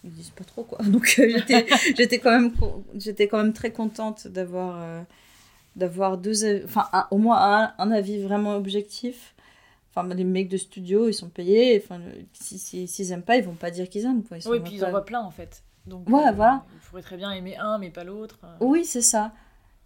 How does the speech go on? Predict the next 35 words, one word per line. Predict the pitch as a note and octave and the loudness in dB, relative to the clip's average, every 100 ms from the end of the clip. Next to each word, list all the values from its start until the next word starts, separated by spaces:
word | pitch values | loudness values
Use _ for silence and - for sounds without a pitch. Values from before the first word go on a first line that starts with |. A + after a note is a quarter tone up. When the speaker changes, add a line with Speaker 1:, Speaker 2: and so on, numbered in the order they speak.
| - | -8
Speaker 1:
Et | G3+ G3+ | -2 -2
du | F#3+ G3 | -4 -10
coup, | _ A#3 B3+ A#3 | _ -4 0 0
euh, | F3 E3+ E3 D#3+ E3 E3 D#3+ D#3+ E3 _ _ _ _ _ _ | 0 -4 -10 -12 -14 -14 -16 -18 -20 _ _ _ _ _ _
du | F3+ F#3+ | -16 -16
coup, | - A#3 B3+ A#3 _ _ | -12 -10 -8 -10 _ _
quand | - F#3 | -14 -10
j'ai | F3+ | -8
enregistré | F3+ F3+ - F#3+ | -8 -10 -8 -6
ces | G3 | -6
maquettes-là, | F3+ G3 G3+ A3 | -8 -10 -8 -6
ça | A3 | -6
m'a | G#3 | -6
donné | G3 G3 | -4 -4
un | G3+ | -4
peu | G#3 | -2
la | G#3+ A3 | -2 0
force | - A3 A3 G#3+ | 2 2 2 -4
et | |
la, | F#3 F3+ F3+ | -4 -4 -6
la | F3+ | -8
confiance | - G3 - A3 - | -12 -16 -14 -12 -12
pour | - F3+ F3+ | -14 -14 -14
aller, | E3 E3 F3 F3 | -14 -14 -14 -14
euh, | E3+ E3 F3+ _ _ _ _ _ _ _ - | -14 -16 -20 _ _ _ _ _ _ _ -20
trouver | - - G3+ G3 | -10 -4 0 2
le | F#3+ | 0
bon | F3 F3+ | -2 -8
réal. | F3 E3 D#3+ - - - _ _ _ _ _ _ _ _ _ _ _ | -12 -12 -14 -16 -20 -20 _ _ _ _ _ _ _ _ _ _ _
Et | E3+ | -10
la | E3 E3 | -8 -8
réponse, | E3+ - F#3 - - | -10 -14 -14 -12 -14
euh, | E3+ E3 | -14 -12
enfin, | F3 D#3+ D#3 | -12 -12 -14
l-, | E3 - | -16 -18